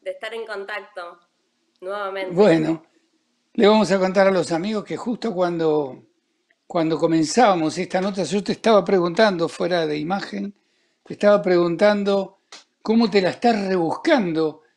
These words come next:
Speaker 2: con este tema de, de, bueno, tener que ser esencial, o sea, que vas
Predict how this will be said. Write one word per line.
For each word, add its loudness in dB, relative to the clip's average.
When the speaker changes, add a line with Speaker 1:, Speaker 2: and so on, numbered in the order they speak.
Speaker 2:
con 0
este -2
tema 0
de, -2
de, -6
bueno, -4
tener 2
que -2
ser 2
esencial, 0
o -6
sea, -6
que -6
vas 0